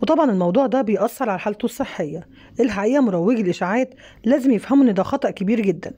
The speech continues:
تعالوا نكمل كلام رامي. كتب رامي على الفيسبوك وقال:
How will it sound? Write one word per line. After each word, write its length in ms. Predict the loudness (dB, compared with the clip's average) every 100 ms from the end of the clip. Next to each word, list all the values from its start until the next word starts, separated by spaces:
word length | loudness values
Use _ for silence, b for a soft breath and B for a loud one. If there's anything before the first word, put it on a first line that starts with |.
| -6
تعالوا 260 | -2 2
نكمل 380 | 0 2 2 2
كلام 320 | 0 0 2
رامي. 340 | 2 2 -2 -6 -10 -20 -20 -20 -20 -20 _ _ -20 -20 _ _ _ _ _ -20 -20 _ _ _ _ _ _ _ _ _ _ B B B B B -6
كتب 300 | -4 -2 0
رامي 260 | 2 2 0
على 120 | -2
الفيسبوك 520 | -4 -4 -2 -4 -2
وقال: 300 | -2 -2 -6